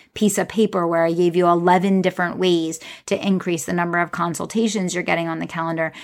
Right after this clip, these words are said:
You need to go back to the drawing board with that, because that's the basic essential that any team or business owner or, you know, sales team, anybody that is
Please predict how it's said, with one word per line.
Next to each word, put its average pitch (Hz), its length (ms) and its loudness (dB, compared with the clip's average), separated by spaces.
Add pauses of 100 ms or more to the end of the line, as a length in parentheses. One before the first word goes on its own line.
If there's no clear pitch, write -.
(140)
You 202 120 2
need 190 140 6
to 190 60 2
go 185 120 4
back 170 240 0
to 175 60 -4
the 175 80 -2
drawing 170 360 -2
board 165 180 -8
with 165 120 -12
that, 151 140 -6
because 180 220 0
that's 185 260 0
the 175 220 -2 (120)
basic 190 760 2
essential 202 880 0 (260)
that 175 540 2 (120)
any 214 600 0
team 202 720 2
or 165 220 -6
business 208 440 0
owner 190 360 -2
or, 165 400 -4 (300)
you 185 160 0
know, 165 300 0
sales 196 420 2
team, 190 640 0
anybody 254 460 4
that 208 100 4
is 190 140 2